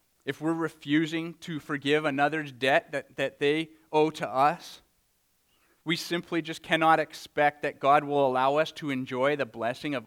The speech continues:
ongoing fellowship with Him, that we would enjoy that repeated cleansing from sin that He offers to us. Now, we need to remember that,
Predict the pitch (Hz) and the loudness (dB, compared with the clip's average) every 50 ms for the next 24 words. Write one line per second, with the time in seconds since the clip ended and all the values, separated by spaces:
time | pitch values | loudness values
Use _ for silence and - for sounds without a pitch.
0 | - - 123 127 127 135 135 139 131 127 123 131 131 127 - - 127 120 123 131 | -10 -8 -4 -4 -2 -2 -2 -4 -4 -4 -4 -6 -6 -8 -6 -4 -2 0 0 -2
1 | 131 - - 151 151 - _ _ _ _ _ _ _ _ - 120 117 - - 135 | -4 -6 -8 -8 -8 -10 _ _ _ _ _ _ _ _ -10 -10 -10 -10 -8 -8
2 | 127 123 113 107 104 _ _ _ _ _ _ _ _ _ _ _ _ _ _ _ | -6 -6 -6 -8 -10 _ _ _ _ _ _ _ _ _ _ _ _ _ _ _
3 | - - 156 143 151 165 170 170 160 151 - 160 160 151 135 147 156 170 175 156 | -2 -2 0 2 2 2 2 0 -2 -4 -6 -6 -6 -6 -4 0 4 6 6 6
4 | 135 131 127 120 - _ _ _ _ _ _ _ _ - 151 151 143 156 160 151 | 6 4 0 -6 -14 _ _ _ _ _ _ _ _ 6 6 6 6 4 -6 -6
5 | - - - 170 170 175 175 175 175 170 175 - _ _ _ _ _ - - - | -8 -10 -8 -4 -4 -2 0 -2 -4 -4 -8 -16 _ _ _ _ _ -14 -6 0
6 | 156 160 170 175 180 165 160 156 143 143 143 - 147 139 143 - - 165 170 165 | 2 2 2 2 0 -4 -4 -6 -6 -6 -6 -6 -6 -6 -6 -6 -2 0 0 2
7 | 156 151 143 139 143 160 160 160 151 156 160 156 - 156 135 127 - - _ _ | 2 0 -2 -4 -4 -2 0 2 4 4 4 2 0 -8 -8 -8 -10 -16 _ _
8 | _ _ _ _ _ _ _ _ _ _ - - 117 92 135 131 120 110 - - | _ _ _ _ _ _ _ _ _ _ -10 -8 -4 -2 0 0 -2 -2 -8 -18
9 | - - - - _ _ _ _ _ _ _ _ _ _ _ _ _ _ _ _ | -20 -20 -20 -20 _ _ _ _ _ _ _ _ _ _ _ _ _ _ _ _
10 | _ _ _ _ _ _ _ _ _ _ _ _ _ _ _ _ _ _ _ _ | _ _ _ _ _ _ _ _ _ _ _ _ _ _ _ _ _ _ _ _
11 | _ _ _ _ _ _ _ _ _ _ _ _ _ _ _ - 147 127 123 131 | _ _ _ _ _ _ _ _ _ _ _ _ _ _ _ -8 -8 -6 -4 -4
12 | 143 147 - - 165 160 156 143 127 135 147 151 139 131 127 123 120 - | -6 -8 -8 -12 -8 -8 -6 -6 -4 -6 -6 -6 -8 -6 -6 -6 -6 -6